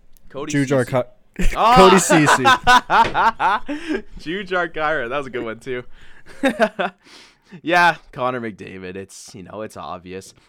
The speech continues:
Speaker 1: Connor McDavid is the best player in this league. He might go down as the best player to ever play the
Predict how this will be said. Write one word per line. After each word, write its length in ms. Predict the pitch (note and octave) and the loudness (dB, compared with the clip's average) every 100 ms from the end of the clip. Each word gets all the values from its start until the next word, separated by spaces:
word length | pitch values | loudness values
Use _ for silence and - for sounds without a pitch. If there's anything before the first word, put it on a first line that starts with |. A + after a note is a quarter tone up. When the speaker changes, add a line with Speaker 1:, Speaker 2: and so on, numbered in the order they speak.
| _ | _
Speaker 1:
Connor 220 | D3+ F#3+ | 2 4
McDavid 440 | F#3+ E3 E3 D#3 | 2 0 0 0
is 120 | D#3 C3 | -2 -4
the 80 | |
best 260 | A2+ B2 C3 | -4 -4 -4
player 260 | - B2 B2 | -10 -6 -6
in 220 | A2+ A2+ | -6 -8
this 220 | G#2+ - | -12 -12
league. 380 | A2+ C#3+ C#3 C3+ _ _ _ | -8 -6 -6 -8 _ _ _
He 320 | A2+ A2+ A2+ | -10 -8 -8
might 260 | A2 A2 | -6 -8
go 140 | G2+ A2+ | -8 -8
down 220 | G2+ G2+ | -6 -8
as 80 | G2+ | -10
the 80 | G2 | -10
best 260 | G2 G2 | -10 -10
player 240 | - G2 F#2+ | -12 -12 -10
to 80 | |
ever 180 | F2+ F2 | -10 -14
play 300 | E2 _ F#2+ | -20 _ -18
the 140 | E2 | -18